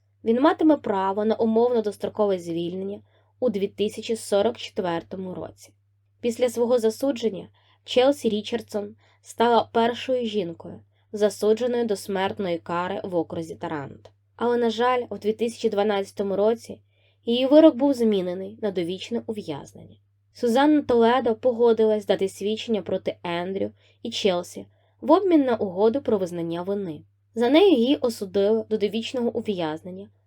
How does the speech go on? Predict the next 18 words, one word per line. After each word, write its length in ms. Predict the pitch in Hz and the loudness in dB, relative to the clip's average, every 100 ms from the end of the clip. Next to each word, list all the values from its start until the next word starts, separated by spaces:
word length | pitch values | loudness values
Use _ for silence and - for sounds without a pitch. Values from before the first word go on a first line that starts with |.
| _ | _
з 60 | 214 | -2
можливістю 600 | 233 233 294 302 285 - | 0 4 4 4 2 -2
умовно 420 | 233 233 240 262 | -2 2 2 2
дострокового 640 | 208 208 - - 233 220 196 | -2 -4 -6 -2 0 2 0
звільнення 600 | - 196 233 240 190 180 - | -6 -4 -2 -4 -8 -12 -8
через 300 | 208 190 - | -4 -4 -4
тридцять 520 | 202 196 - 220 220 | -6 -6 -4 -6 -6
років. 380 | 175 160 - - _ _ _ _ - | -8 -8 -14 -20 _ _ _ _ -2
Вона 260 | 269 349 440 | 4 6 6
матиме 480 | 277 311 302 254 | 6 4 2 0
шанс 520 | 233 - 220 214 233 - _ _ | -2 -2 0 -2 -6 -12 _ _
на 120 | 240 240 | -4 -2
умовно 420 | 254 269 294 262 | 2 6 6 6
дострокове 580 | 220 - 226 254 226 202 | 2 0 0 4 4 2
звільнення 640 | 185 196 220 233 226 220 - _ _ | -2 -2 0 0 -2 -4 -10 _ _
у 80 | 240 | -2
дві 180 | 196 214 | 0 -4
тисячі 500 | - 220 226 - | 0 -2 -2 -8